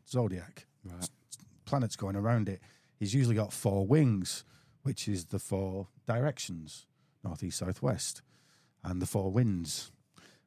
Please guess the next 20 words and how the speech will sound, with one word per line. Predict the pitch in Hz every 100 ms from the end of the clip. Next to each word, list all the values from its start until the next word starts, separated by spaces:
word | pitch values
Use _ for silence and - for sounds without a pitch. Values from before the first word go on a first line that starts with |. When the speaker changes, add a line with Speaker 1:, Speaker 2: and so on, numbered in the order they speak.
| -
Speaker 1:
and | 90 87
to |
show | 92 104 98
he's, | 92 - -
he's | 101
something | 98 110
elevated. | 113 120 90 92 82 87 - _ _ _ _ _ _
So | - 113
we've | 113 117
got | 131 117
all | 127 139
these | 131 131
different | 127 120 110
versions | 101 117 104 104
of | 95
time. | - 117 98
He | 92
carries | - 131 123 104
a |
pole, | - 160 180 120